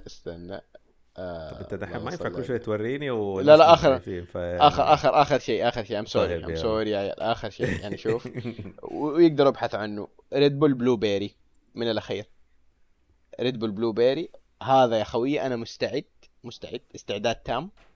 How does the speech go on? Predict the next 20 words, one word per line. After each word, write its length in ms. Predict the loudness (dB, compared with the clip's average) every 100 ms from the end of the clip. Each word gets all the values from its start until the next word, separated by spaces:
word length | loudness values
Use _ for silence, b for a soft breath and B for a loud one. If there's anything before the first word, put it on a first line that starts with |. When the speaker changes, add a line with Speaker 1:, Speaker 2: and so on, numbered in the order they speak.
| _ _ -10
Speaker 2:
أيوه. 140 | -6
Speaker 1:
إني 120 | -2 -2
يا 80 |
رجال 580 | -2 -2 2 4 4 -2
أ-، 140 | -8 -2 -2
أدفع 380 | -2 0 0
يمكن 420 | 0 -4 -4 -6 -12 _ -2
مية 300 | 4 4 4
ريال 260 | 4 4 4
على 120 | -2
العلبة 260 | -4 -4 -4
الواحدة. 400 | -6 -8 -14 -12
Speaker 2:
يا 320 | -6 -2 -2
ساتر، 480 | -2 -4 -4 -6 -14
ليه؟ 320 | -10 -10 -10 -16 _ _ _ -12
Speaker 1:
إيه، 160 | -12 -8
هذا 260 | -2 -2 -2
هو. 300 | -6 -8 -10 _ -6
الريد 360 | -4 -4 -6
بو-، 80 | -12